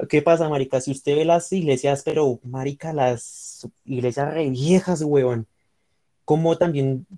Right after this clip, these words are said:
se podría decir que representaban la figura de Dios, entre comillas, huevón,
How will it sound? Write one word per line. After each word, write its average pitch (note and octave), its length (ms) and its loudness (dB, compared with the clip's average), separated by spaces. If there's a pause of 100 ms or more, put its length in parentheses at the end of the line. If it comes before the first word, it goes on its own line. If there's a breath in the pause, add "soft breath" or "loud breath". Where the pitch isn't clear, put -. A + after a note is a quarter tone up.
(200)
se D3+ 160 0
podría C#3 340 2
decir C3 240 0
que B2 120 2
representaban A#2+ 720 0
la A#2 120 0
figura A2 400 -2
de A#2 120 -4
Dios, G#2+ 200 -4
entre A2+ 260 -4
comillas, A2 380 -2
huevón, A#2+ 300 -2